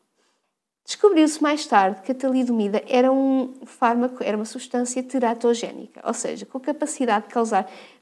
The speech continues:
deformações congénitas no desenvolvimento embrionário do feto, nomeadamente deformações, alterações,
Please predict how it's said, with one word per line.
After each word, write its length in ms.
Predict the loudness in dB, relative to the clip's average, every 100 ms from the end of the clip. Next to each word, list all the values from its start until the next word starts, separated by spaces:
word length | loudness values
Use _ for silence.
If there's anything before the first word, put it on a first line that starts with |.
| 2
deformações 720 | 4 4 4 2 2 -4 -4
congénitas 920 | 0 2 4 4 4 2 0 -2 -4 -10 -10 -4
no 60 |
desenvolvimento 760 | 0 2 2 2 4 4 4 0
embrionário 800 | -2 -2 -2 0 2 2 0 -4 -8 _ _ _ _ _ _ _
do 80 | -2
feto, 480 | 2 4 4 2 -8 -8 -14 -2
nomeadamente 680 | 2 4 4 2 -2 -8 -20 _ _ _
deformações, 880 | -16 -4 0 0 0 2 4 4 0
alterações, 720 | -4 -6 -10 -8 -6 -6 -6